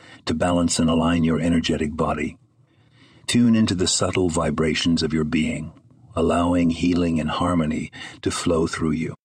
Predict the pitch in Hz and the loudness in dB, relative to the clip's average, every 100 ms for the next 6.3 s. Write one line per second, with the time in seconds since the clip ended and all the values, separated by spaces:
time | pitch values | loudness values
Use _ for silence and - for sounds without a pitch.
0 | _ _ _ - - - 101 - 123 85 | _ _ _ -4 -2 0 -2 0 0 0
1 | 73 - _ _ _ _ _ _ _ _ | -2 -10 _ _ _ _ _ _ _ _
2 | _ - 117 117 156 165 - 101 90 90 | _ 0 2 4 4 0 0 0 2 2
3 | 104 127 110 87 - - - _ _ _ | 0 2 2 2 -2 -6 -10 _ _ _
4 | 117 131 113 120 117 113 92 85 80 78 | 0 0 2 0 2 0 2 2 2 2
5 | 92 104 104 104 - 85 90 - 85 78 | 2 2 2 0 0 0 0 0 0 0
6 | - - | -2 -6